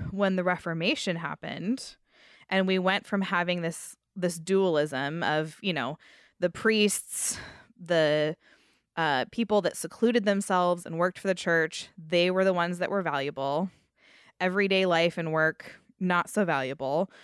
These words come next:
When the Reformation happened, you start seeing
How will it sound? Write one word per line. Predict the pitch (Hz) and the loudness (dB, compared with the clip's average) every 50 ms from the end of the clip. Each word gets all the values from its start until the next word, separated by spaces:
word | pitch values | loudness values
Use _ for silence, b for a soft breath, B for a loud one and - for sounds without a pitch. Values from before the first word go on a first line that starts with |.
| B B B | B B B
When | 190 190 | 0 2
the | 196 | 2
Reformation | 196 190 - 196 185 180 196 294 302 - 262 233 | 2 2 2 0 2 2 2 2 2 2 0 2
happened, | 190 190 156 147 - 147 139 143 156 175 233 226 - - B B B B B B B B B B | 2 0 -2 -2 -2 -4 -6 -4 -2 -2 -2 -2 -4 -10 B B B B B B B B B B
you | B 196 220 220 | B 0 2 2
start | 220 - 240 247 233 - 208 | 2 4 4 2 2 2 0
seeing | - 240 220 214 202 196 190 190 185 190 196 | 0 2 4 4 4 2 2 0 0 0 -2